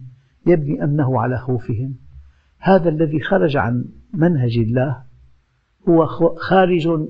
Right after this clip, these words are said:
أيضًا عن فطرته. فلذلك: "ومن أعرض عن ذكري فإن له معيشة ضنكا ونحشره يوم القيامة أعمى".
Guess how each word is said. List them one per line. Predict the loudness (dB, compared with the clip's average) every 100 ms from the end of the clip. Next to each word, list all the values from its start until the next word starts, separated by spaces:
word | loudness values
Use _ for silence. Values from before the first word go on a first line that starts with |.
| 0
أيضًا | 2 4 2 0 0
عن | -2
فطرته. | -2 -4 -4 -4 -6 -10 -12 -18 _ _ _ _
فلذلك: | -4 -2 2 2 2 -2 -4
"ومن | 2 4 2 -2 -6 0
أعرض | 2 2 0 0 0
عن | 0 0 -2
ذكري | -4 -4 -4 -4 -4 -10 -20 _ _ _ -4
فإن | -2 0 0 0
له | 0 0 0 -2 -6 -12 -20 -18 -2
معيشة | 0 2 0 0 0 0 0
ضنكا | 2 0 -2 -6 -8 -16 -20 -20 -20 -2 2
ونحشره | 2 0 -2 0 0 2
يوم | 0 0 -2
القيامة | -4 -2 0 0 -4 -4
أعمى". | -6 -6